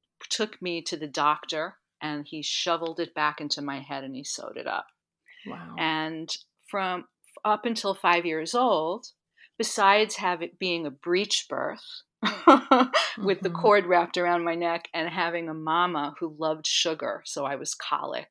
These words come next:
Speaker 1: and all, you know, I had that kind of, I was born in fifty-six, so it was very different back then.
Speaker 2: Mm-hmm.
Speaker 1: Um,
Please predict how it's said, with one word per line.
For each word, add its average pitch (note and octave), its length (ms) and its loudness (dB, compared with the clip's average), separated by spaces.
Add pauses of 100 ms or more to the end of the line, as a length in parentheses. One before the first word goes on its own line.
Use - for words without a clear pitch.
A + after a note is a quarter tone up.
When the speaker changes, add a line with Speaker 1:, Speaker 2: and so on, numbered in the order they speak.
Speaker 1:
and C2 140 -10
all, B1+ 260 -4
you G3 80 -8
know, C#3 220 -6
I C#3+ 80 -6
had D3 280 -8 (100)
that D#3 200 0 (120)
kind C#3 280 -8
of, C3+ 160 -6 (240)
I G#3 80 8
was G#3+ 160 4
born A#3 240 2
in F#3+ 100 -2
fifty-six, F3 720 -2
so D#3+ 160 -2
it - 80 -6
was - 160 -12
very F#3 300 0
different F3 420 -2
back B2 320 -2
then. C3+ 340 -6 (500)
Speaker 2:
Mm-hmm. F3 320 -4
Speaker 1:
Um, F3 400 2